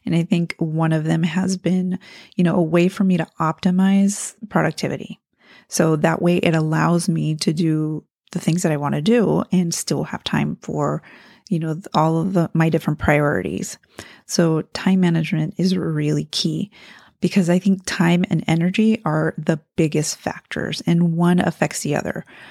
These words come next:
When you have time to do certain things and when you're being productive and you don't feel overwhelmed, that affects your energy. And then, you know, on the reverse, you know, your energy also affects the amount of time that you're able to give to certain areas of your life.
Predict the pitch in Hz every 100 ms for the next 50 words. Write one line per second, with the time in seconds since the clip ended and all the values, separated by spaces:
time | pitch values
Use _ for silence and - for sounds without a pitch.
0 | - - 175 175 190 208 214 208 - 175
1 | 180 180 165 170 - - 175 175 170 170
2 | 165 156 165 202 151 - 175 208 208 -
3 | 202 196 196 - - - - 170 165 175
4 | - 180 - 156 156 151 175 220 254 285
5 | - - - - 165 160 165 170 - -
6 | - 170 156 156 - - - _ - _
7 | - 160 156 160 156 160 156 - 165 151
8 | 147 143 - 151 165 175 _ 160 151 170
9 | 151 240 269 202 - 170 160 175 185 180
10 | - - 247 262 185 175 170 - 170 160
11 | - 185 175 160 - - 160 156 147 143
12 | - - 233 214 - 160 156 151 - 175
13 | - 233 202 - - - 165 156 165 147
14 | 147 147 147 165 143 147 - -